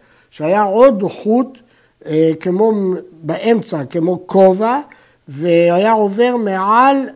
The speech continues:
המצנפת. וכל פתיל כזה היה כפול שתיים. אבל הרמב"ם אומר רק פתיל אחד מאוזן לאוזן עד העורף, כפי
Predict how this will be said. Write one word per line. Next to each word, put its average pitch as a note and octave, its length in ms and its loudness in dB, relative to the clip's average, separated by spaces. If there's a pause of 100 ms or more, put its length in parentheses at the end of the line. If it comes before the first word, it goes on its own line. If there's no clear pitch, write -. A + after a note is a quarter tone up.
המצנפת. F#3+ 800 -4 (280)
וכל G3+ 540 -8
פתיל A#3+ 360 -10
כזה A3 260 -8
היה G3 220 -8
כפול F#3+ 580 -6 (100)
שתיים. - 380 -20 (1080)
אבל D#3 180 -2
הרמב"ם F3 500 -6
אומר A3+ 320 -10
רק G#3+ 340 -8 (120)
פתיל F#3 280 -4
אחד A3 360 -8 (100)
מאוזן F#3+ 640 -8 (180)
לאוזן F3 640 -10
עד D#3+ 220 -10
העורף, A3 480 -8 (520)
כפי G3 520 -4